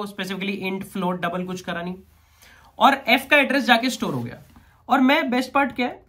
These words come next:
अब मैं बाद में x का एड्रेस भी स्टोर कर सकता है, राइट? x का एड्रेस भी ये स्टोर कर पाएगा। मतलब आपको सेम प्रोग्राम में कभी किसी इंटीजर पॉइंटर की बकेट की वैल्यू को पॉइंट करना है या किसी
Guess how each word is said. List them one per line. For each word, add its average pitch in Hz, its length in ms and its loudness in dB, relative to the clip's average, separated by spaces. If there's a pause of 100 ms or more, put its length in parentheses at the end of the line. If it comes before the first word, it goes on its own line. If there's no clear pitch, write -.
(480)
अब 196 80 -4
मैं 226 180 2
बाद 208 220 2
में 220 240 -2 (220)
x 190 160 -10
का 220 120 0
एड्रेस 185 260 -4
भी 190 60 -6
स्टोर 170 240 -8
कर 135 100 -8
सकता 131 280 -14
है, 139 80 -16 (3000)
राइट? 165 260 0 (440)
x 233 180 2
का 285 140 6
एड्रेस 240 280 -2
भी 247 100 2
ये 247 80 4
स्टोर 220 260 2
कर 185 100 0
पाएगा। 151 200 -2
मतलब 247 420 -2 (400)
आपको 294 460 4 (360)
सेम 311 400 2
प्रोग्राम 202 460 2
में 247 220 -4
कभी 254 320 0
किसी 247 280 -4
इंटीजर 226 680 0
पॉइंटर 226 300 -2
की 226 100 0
बकेट 214 420 -8 (400)
की 208 60 -6
वैल्यू 196 260 2
को 208 80 -4
पॉइंट 196 280 -2
करना 190 180 -4
है 190 60 0
या 196 80 -4
किसी 202 300 -4